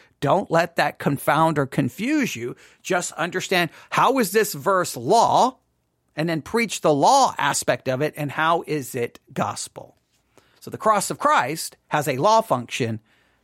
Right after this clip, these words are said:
and a gospel function. That is very important to understand. All right. We will stop there. The next time, we will move to thesis number two.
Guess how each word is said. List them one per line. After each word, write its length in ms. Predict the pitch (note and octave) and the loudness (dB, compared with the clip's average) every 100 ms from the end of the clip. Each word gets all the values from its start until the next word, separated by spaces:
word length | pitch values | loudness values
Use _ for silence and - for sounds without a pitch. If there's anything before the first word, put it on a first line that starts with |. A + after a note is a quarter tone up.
| _ - | _ -6
and 240 | G3+ D#3 B2+ | -4 -2 -4
a 80 | |
gospel 460 | A2+ A2 G#2+ - G2+ | -2 -4 -4 -6 -8
function. 560 | - - - - - - _ _ _ _ _ _ _ _ | -8 -12 -12 -14 -14 -18 _ _ _ _ _ _ _ _
That 200 | C3+ B2+ | -12 -10
is 120 | A2+ | -6
very 220 | C3+ B2+ | -4 -4
important 460 | A#2+ B2+ A#2 - C3 | -4 -8 -8 -10 -16
to 120 | - | -14
understand. 720 | G2 - G#2 - - _ - _ _ _ _ _ _ _ _ _ _ _ _ _ _ _ A#2 | -14 -14 -16 -16 -18 _ -20 _ _ _ _ _ _ _ _ _ _ _ _ _ _ _ -14
All 80 | |
right. 460 | C3 F#3+ - _ - _ _ _ _ _ _ _ _ _ _ _ | -12 -12 -16 _ -20 _ _ _ _ _ _ _ _ _ _ _
We 100 | D#3+ | -14
will 100 | D#3 | -10
stop 380 | B2+ - G#2+ - | -6 -4 -4 -6
there. 320 | D#3 F3 - - | -12 -12 -16 -20
The 100 | B2+ | -10
next 280 | B2 C#3+ - | -6 -6 -8
time, 380 | G3 B2+ D#3+ G#3 _ - - | -12 -10 -12 -14 _ -20 -6
we 120 | C#3 | -4
will 80 | B2 | -2
move 220 | B2 A#2+ | -2 -4
to 60 | A2+ | -8
thesis 520 | - D#3+ - B2+ - | -8 -8 -8 -12 -8
number 240 | A#2+ G#2 | -10 -10
two. 400 | G#2 C3+ F3+ D#4 | -8 -6 -6 -10